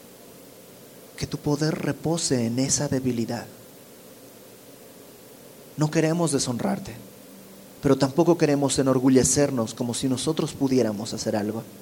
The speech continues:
Que tu poder repose sobre nosotros y que el resultado,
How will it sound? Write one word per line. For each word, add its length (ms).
Que 100
tu 180
poder 380
repose 500
sobre 320
nosotros 640
y 80
que 100
el 120
resultado, 800